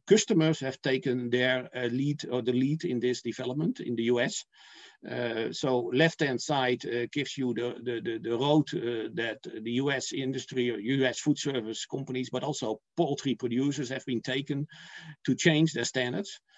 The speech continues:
Uh, so right-hand side, you see there, uh, you see there the, the food service restaurants and when they change their, um, system and what, what level, uh, they are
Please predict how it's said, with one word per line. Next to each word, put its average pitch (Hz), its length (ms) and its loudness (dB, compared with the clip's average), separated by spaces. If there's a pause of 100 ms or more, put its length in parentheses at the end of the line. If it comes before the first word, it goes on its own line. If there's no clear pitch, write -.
(300)
Uh, 120 360 -2
so 120 240 0
right-hand 143 480 4
side, 123 400 -2
you 123 120 -2
see 123 340 -2
there, 120 460 4
uh, 120 240 -2 (180)
you 131 140 -2
see 135 180 -2
there 117 260 0
the, 113 300 -4
the 113 80 -4
food 147 180 2
service 147 300 4
restaurants 156 560 0
and 123 160 -2
when 123 180 0
they 123 300 4
change 143 460 0
their, 117 260 0
um, - 580 -10
system 151 400 0
and 127 120 -2
what, 135 260 -2
what 143 220 -2
level, 127 520 2 (540)
uh, 120 160 -4 (100)
they 120 280 0
are 117 260 -2